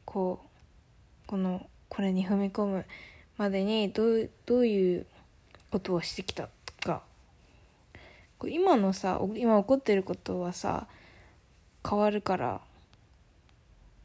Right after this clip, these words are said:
変わるし、ちょっとわかんないこともあるんだけど、その歴史的な部分とかは、まあ、ちょっとさらっとは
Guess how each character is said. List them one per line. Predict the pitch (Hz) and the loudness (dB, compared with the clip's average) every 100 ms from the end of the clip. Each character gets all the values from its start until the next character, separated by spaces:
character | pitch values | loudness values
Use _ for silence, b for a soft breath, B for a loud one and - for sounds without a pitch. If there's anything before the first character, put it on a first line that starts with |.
| - _ - - | -20 _ -20 -14
変 | 214 | -8
わ | 208 | -6
る | 208 | -4
し、 | - - - b b b b b b - - - 277 | -6 -6 -12 b b b b b b -20 -20 -20 -10
ち | - - - | -8 -8 -4
ょ | |
っ | |
と | - | -4
わ | |
か | - 208 | 0 0
ん | |
な | 196 | 0
い | 190 | -2
こ | 185 | -6
と | 190 | -4
も | 185 185 - | -4 -6 -4
あ | 196 | -2
る | 196 | -2
ん | 185 | -4
だ | 185 | -4
け | 185 | -2
ど、 | 202 190 190 - _ _ _ _ - _ _ - - - | 0 0 -2 -6 _ _ _ _ -20 _ _ -20 -20 -12
そ | - | -4
の | 196 196 | 0 0
歴 | 196 190 - | -2 -4 -6
史 | 254 233 | -8 0
的 | 233 233 | 0 2
な | 226 220 | 0 0
部 | 220 214 | 0 -4
分 | 226 240 - _ - _ b b b b b b - | -4 -8 -10 _ -20 _ b b b b b b -20
と | - | -4
か | - 247 214 - _ _ _ - _ _ 247 | 6 8 6 2 _ _ _ -20 _ _ -4
は、 | 208 | 0
ま | 220 208 - | 0 0 -4
あ、 | _ _ _ _ _ - - - | _ _ _ _ _ -20 -20 -10
ち | - 262 | 2 2
ょ | |
っ | 254 - | 2 -10
と | - - - | -10 -10 -8
さ | - - | -4 2
ら | 277 | 4
っ | 302 - - | 4 -2 -8
と | |
は | - | -8